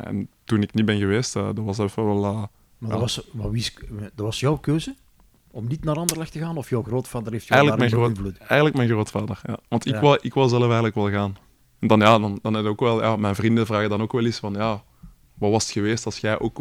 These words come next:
Speaker 1: ook werd
Speaker 2: Ja,
Speaker 1: meegebracht? Maar
Speaker 2: ja.
Speaker 1: ja, en dan zeg ik ook van, ja, je kunt dat niet weten. Eh, ja. Ik ben ook, ja, mijn parcours is, eh, is helemaal anders. Eh, Westerlo dan naar Brugge. En bij Brugge heb ik ook een goede tijd gehad. Ik denk dat ik op mijn, mijn zeventien jaar al bij de eerste ploeg zat.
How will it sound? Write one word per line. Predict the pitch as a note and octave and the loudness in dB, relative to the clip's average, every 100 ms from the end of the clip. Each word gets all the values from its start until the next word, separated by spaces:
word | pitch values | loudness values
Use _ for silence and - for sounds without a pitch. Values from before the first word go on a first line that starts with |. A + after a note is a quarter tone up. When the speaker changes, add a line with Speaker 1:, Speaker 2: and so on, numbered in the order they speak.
| A2+ - | -12 -4
Speaker 1:
ook | A2 A#2+ | -2 -2
werd | G#2+ | -4
Speaker 2:
Ja, | G#2 | 0
Speaker 1:
meegebracht? | A2 A2+ A2+ A#2+ | 2 2 0 -2
Maar | G#2 | -4
Speaker 2:
ja. | E2+ F#2 - A2+ | -6 -16 0 0
Speaker 1:
ja, | G2 | 0
en | G#2+ | -4
dan | G2+ | -2
zeg | F#2+ F#2+ | 0 0
ik | A2 | -2
ook | G2+ | -4
van, | G2 | -6
ja, | G2 E2+ | -6 -8
je | G#2+ | -6
kunt | F#2+ F#2+ | -6 -4
dat | F#2+ | -4
niet | F#2+ | -4
weten. | G2 G2 G2+ | -6 -6 -10
Eh, | F2+ - F2+ - _ _ _ _ _ | -10 -12 -14 -18 _ _ _ _ _
ja. | F#2+ F#2 - _ - - _ _ - - - | -10 -10 -10 _ -20 -20 _ _ -20 -20 -12
Ik | G2+ | -2
ben | F#2+ | 0
ook, | F#2 F#2+ | 2 0
ja, | G2 F#2+ | -2 -4
mijn | G#2 G2 | -6 -4
parcours | G2 - G2+ F#2+ | -4 -2 0 0
is, | G2 | 0
eh, | F#2+ F#2+ F#2 | 0 0 0
is | - - - | -4 -8 -2
helemaal | G#2 G2+ F#2+ | 2 2 2
anders. | F#2+ A2 G#2+ - | 2 0 -2 -6
Eh, | G2 | -4
Westerlo | G#2 - G#2 G2+ | -4 -4 -2 -2
dan | G2 G2 | 0 -2
naar | F#2+ | -2
Brugge. | F#2+ G2 A2 | -2 0 0
En | G2+ G#2 | 0 -2
bij | G2 | -4
Brugge | G2+ G2+ | -4 -4
heb | G2+ | -4
ik | G2+ | -6
ook | G2+ A2+ | -6 -2
een | G#2+ | -2
goede | G2+ G2+ - | 0 -2 -2
tijd | G#2+ G#2+ | -8 -8
gehad. | A2 G#2 - | -8 -8 -12
Ik | _ _ _ - | _ _ _ -10
denk | G#2+ | -6
dat | G#2 | -4
ik | - | -6
op | - | -6
mijn, | G#2 G2+ - - - - _ | -4 -4 -8 -20 -20 -20 _
mijn | - G#2 | 0 4
zeventien | G#2+ G#2 A#2 G2+ | 4 4 4 4
jaar | G#2 | 4
al | A2 A2 | 4 2
bij | |
de | G2+ | 2
eerste | G#2 - - | 0 -4 -2
ploeg | A2 A2+ | -2 -2
zat. | - A#2 - | -2 -6 -8